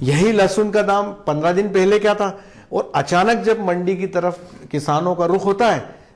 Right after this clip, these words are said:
तो bow down हो जाते हैं। तो मैं बार बार एक विषय उठा रहा हूँ नीमच से दिल्ली तक, और media में भी प्रमुखता से आ रहा है कि जो फसल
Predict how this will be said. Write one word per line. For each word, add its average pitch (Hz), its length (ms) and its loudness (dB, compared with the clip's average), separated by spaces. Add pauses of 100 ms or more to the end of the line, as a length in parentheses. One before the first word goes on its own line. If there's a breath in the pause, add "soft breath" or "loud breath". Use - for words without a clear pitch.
(160)
तो 135 80 -8
bow 104 280 -4
down 165 240 2
हो 190 100 2
जाते 185 260 0
हैं। 170 100 -10 (260 loud breath)
तो 226 80 0
मैं 180 340 0
बार 139 220 2
बार 220 240 2
एक 240 160 0
विषय 190 240 0
उठा 135 260 -2
रहा 135 120 -2
हूँ 160 180 -4
नीमच 143 260 -2
से - 160 -6
दिल्ली 127 340 0
तक, 143 280 -4 (180)
और 175 100 0
media 135 380 2
में 226 140 2
भी 247 100 2
प्रमुखता 160 500 -2
से 147 120 -4
आ 131 100 2
रहा 131 160 0
है 214 120 2
कि 240 120 -2
जो 147 340 0 (800)
फसल 151 400 0